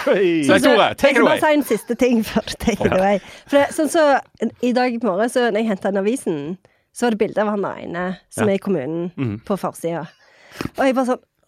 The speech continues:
Speaker 3: åh, det var så vidt jeg orket å løfte ut avisen av postkassen.
Speaker 1: Ja.
Speaker 3: Så full av lede.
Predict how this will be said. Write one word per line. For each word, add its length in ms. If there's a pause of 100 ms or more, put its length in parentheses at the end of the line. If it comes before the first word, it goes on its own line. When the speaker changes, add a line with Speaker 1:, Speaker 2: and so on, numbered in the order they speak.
Speaker 3:
åh, 640
det 80
var 100
så 140
vidt 180
jeg 140
orket 320
å 140
løfte 580
ut 140
avisen 520
av 140
postkassen. 640
Speaker 1:
Ja. 160
Speaker 3:
Så 360
full 160
av 80
lede. 440